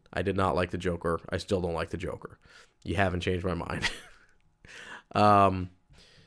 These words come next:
going on the exact, not the exact other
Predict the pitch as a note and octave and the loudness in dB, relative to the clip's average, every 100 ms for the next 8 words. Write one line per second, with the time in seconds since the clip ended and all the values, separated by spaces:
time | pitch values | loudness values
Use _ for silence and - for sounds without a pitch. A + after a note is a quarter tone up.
0 | _ _ - - - A#2+ B2 A#2+ A2 G#2 | _ _ -20 -14 2 8 10 10 8 4
1 | G2 B2 C3 C3 - _ _ - D3 C#3+ | 6 8 10 8 0 _ _ 0 2 4
2 | G2+ G2 A2 A2+ G#2+ G2 F#2+ F#2+ F#2 | 2 6 8 8 8 4 6 6 4